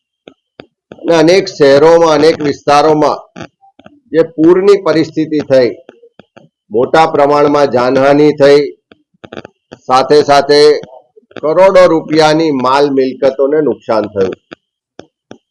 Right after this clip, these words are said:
અને આની પાછળ જો દેખીતું કારણ જોઈએ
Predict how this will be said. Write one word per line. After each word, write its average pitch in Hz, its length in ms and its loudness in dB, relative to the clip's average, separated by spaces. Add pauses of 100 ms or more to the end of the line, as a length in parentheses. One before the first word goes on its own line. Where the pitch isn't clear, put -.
અને 120 160 -4
આની 175 320 2
પાછળ 156 420 0
જો 175 180 2
દેખીતું 180 640 0
કારણ 147 400 2
જોઈએ 143 380 2